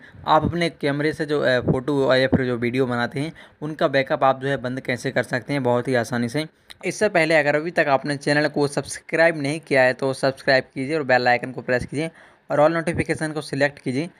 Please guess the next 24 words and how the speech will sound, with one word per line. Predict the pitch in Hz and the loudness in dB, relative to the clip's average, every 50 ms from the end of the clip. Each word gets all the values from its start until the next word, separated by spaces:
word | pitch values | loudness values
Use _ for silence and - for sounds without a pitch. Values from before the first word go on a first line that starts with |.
| _ _ _ _ | _ _ _ _
जिससे | 151 143 143 - 190 170 | -10 -8 -4 -4 -4 -4
कि | 156 160 156 | -4 -4 -4
आने | - 135 135 143 147 | -2 -2 -2 0 2
वाली | 139 135 135 139 | 2 2 2 0
सभी | 135 - 147 139 160 165 | -2 -6 -8 -8 -6 -6
वीडियो | 151 139 123 131 131 | -6 -6 -4 -4 -4
की | 127 - 135 | -4 -4 -6
नोटिफिकेशन | 131 123 123 - 131 135 143 - 151 135 - 139 127 | -6 -6 -6 -4 -2 -2 -2 -2 -2 -4 -4 -4 -4
आपको | 117 117 - - 131 | -4 -4 -6 -8 -8
सबसे | - 127 113 - - 123 | -8 -8 -10 -8 -10 -6
पहले | - 127 117 117 113 113 | -4 -2 -2 -2 -2 -2
मिले। | 110 110 110 139 185 - - - - - _ _ | -2 -2 -4 -4 -6 -8 -14 -20 -20 -20 _ _
चलिए | - 160 160 165 170 165 | -4 -2 0 0 0 0
वीडियो | 147 131 123 120 127 123 | 0 0 0 0 0 -2
स्टार्ट | 113 - - 117 110 107 | -2 -2 -4 -4 -4 -4
करते | - 135 110 - - | -6 -8 -8 -8 -10
हैं। | 107 95 104 104 - - - _ _ - - - _ - | -14 -14 -16 -18 -20 -20 -20 _ _ -20 -20 -14 _ -8
अब | 143 135 143 | -6 -4 -2
यहाँ | 143 143 143 151 | -2 0 0 0
पर | - - | 0 2
आप | 170 151 127 | 0 0 0
देख | 120 147 147 147 | 0 -2 -2 -2
सकते | - 143 139 - 143 | -4 -8 -6 -4 -4
हैं | 139 143 165 | -4 -4 -4